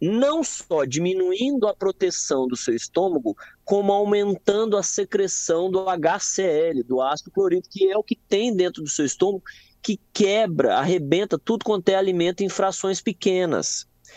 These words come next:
Quem já vomitou na vida sabe que fica um gosto super amargo, ácido na boca. Aquilo que você tá tendo é refluxo do ácido clorídrico. Dito isso, o cara fala pra você assim,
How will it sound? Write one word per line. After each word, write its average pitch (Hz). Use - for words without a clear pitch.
Quem 247
já 190
vomitou 170
na 147
vida 190
sabe 190
que -
fica 202
um 196
gosto 180
super 220
amargo, 165
ácido 170
na 147
boca. 120
Aquilo 233
que -
você 147
tá -
tendo 170
é 147
refluxo 185
do 214
ácido 185
clorídrico. 180
Dito 208
isso, 196
o 147
cara 185
fala 170
pra 160
você 147
assim, 123